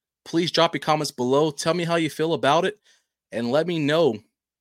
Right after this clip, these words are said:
would you be okay with taking a receiver at the number fifteen spot? Or is there someplace else you would take, you would use that pick for? Thank y'all for coming in and listening to us. Again, we drop episodes for you.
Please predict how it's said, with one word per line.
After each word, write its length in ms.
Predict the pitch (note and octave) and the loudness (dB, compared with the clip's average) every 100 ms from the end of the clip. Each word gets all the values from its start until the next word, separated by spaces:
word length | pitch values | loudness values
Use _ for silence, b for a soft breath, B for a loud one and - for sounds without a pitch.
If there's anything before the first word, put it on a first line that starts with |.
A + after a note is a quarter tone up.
| _ - | _ -10
would 220 | A#2+ G#2+ | -8 -6
you 140 | E3+ | -8
be 300 | F#3+ G#2 - - | -8 -10 -8 -2
okay 360 | C#3 C#3 F3+ | -2 0 -2
with 140 | F#3+ - | -4 -4
taking 280 | C#3 C#3+ C#3 | -6 -4 -6
a 40 | |
receiver 360 | - - D#3 A#2+ | -6 -6 -8 -8
at 120 | G#2+ | -8
the 60 | |
number 160 | A2+ A2+ | -6 -6
fifteen 440 | - B2 - B2+ | -6 -8 -6 -6
spot? 420 | A#2 - E3+ - _ b b b - | -6 -4 -4 -4 _ b b b -6
Or 160 | C3+ C#3 | 0 0
is 100 | B2+ | 0
there 60 | |
someplace 460 | - B2+ - B2 - | -4 -6 -6 -6 -4
else 240 | G#2+ - | -4 -4
you 80 | A#2+ | -6
would 120 | A2+ | -6
take, 200 | - A#2 - | -6 -8 -8
you 120 | A2+ | -8
would 180 | A2 A2 | -6 -6
use 200 | A2 - | -6 -6
that 180 | F2+ | -8
pick 180 | - A2 | -8 -10
for? 280 | - G#2 F#2 _ _ _ _ _ _ _ _ _ _ _ | -8 -8 -10 _ _ _ _ _ _ _ _ _ _ _
Thank 220 | D#3 D3+ D#3+ | 4 6 8
y'all 200 | D3+ C#3 | 6 6
for 100 | C3 | 0
coming 300 | D3+ C#3+ C#3+ | -2 -2 -2
in 240 | C#3+ C3+ b b | -2 -6 b b
and 140 | - C3 | -6 0
listening 320 | C#3+ C#3+ C#3 - | 0 0 -4 -2
to 160 | D3 | -2
us. 160 | C#3 - | -2 -4
Again, 520 | A#2 - C3+ C#3 C3 - _ _ _ _ _ _ - | -10 -4 0 0 0 -8 _ _ _ _ _ _ -4
we 120 | C3 | -2
drop 300 | C3 B2+ C3 | 2 2 0
episodes 420 | A#2 - C3 B2 | -4 -2 -2 -4
for 220 | - B2+ | -4 -2
you. 200 | B2+ B2 | 0 -2